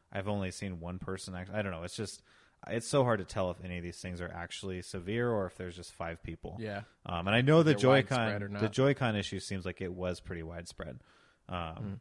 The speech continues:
Speaker 1: but Nintendo also has figured out what's wrong, and if you have a problem, you mail it to them and you get it back within a week.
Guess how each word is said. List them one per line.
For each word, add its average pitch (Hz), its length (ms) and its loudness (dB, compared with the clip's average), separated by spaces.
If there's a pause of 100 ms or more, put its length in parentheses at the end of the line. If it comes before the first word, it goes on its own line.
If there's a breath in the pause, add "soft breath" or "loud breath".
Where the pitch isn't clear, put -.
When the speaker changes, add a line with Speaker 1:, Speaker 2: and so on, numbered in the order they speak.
(120)
Speaker 1:
but 135 220 8
Nintendo 127 420 2
also 117 340 0
has 104 160 -2
figured 107 340 0
out 104 120 2
what's 104 200 -4
wrong, 95 300 -4
and 92 100 -6
if - 140 -12
you 98 80 -8
have 95 180 -4
a 92 60 -4
problem, 95 440 -4
you 90 100 -4
mail 90 200 -4
it 104 60 -8
to - 120 -8
them 95 100 -2
and 95 140 -2
you 95 100 -4
get 90 160 -6
it 90 80 -8
back 98 220 -6
within - 180 -8
a 104 60 -4
week. 120 280 -4